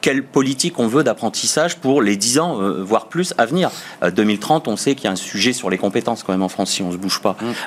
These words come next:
Speaker 1: Nous, ce qu'on propose à la fnadir, c'est de réfléchir justement c'est sur cette qualité d'accueil et transformer ces aides et les ramener sur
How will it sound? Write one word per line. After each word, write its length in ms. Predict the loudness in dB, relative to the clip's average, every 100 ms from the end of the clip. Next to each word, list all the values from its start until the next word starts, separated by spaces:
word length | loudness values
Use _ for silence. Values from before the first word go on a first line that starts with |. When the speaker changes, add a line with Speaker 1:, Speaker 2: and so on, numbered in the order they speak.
| -4
Speaker 1:
Nous, 360 | 2 4 4 4
ce 80 |
qu'on 160 | 2 0
propose 440 | 2 0 2 2
à 80 | 4
la 80 | 2
fnadir, 340 | 0 -2 0
c'est 180 | 0 2
de 60 | 2
réfléchir 540 | 2 0 0 2 2
justement 200 | 2 0
c'est 160 | 2 0
sur 280 | -2 -4 0
cette 220 | -2 0
qualité 360 | 0 0 2 2
d'accueil 440 | 2 2 0 0
et 140 | 2 0
transformer 580 | 2 -2 2 4 6 4
ces 360 | 4 2 4
aides 160 | 2 4
et 40 |
les 160 | 4 4
ramener 480 | 4 2 2 2 0
sur 360 | 2 2 2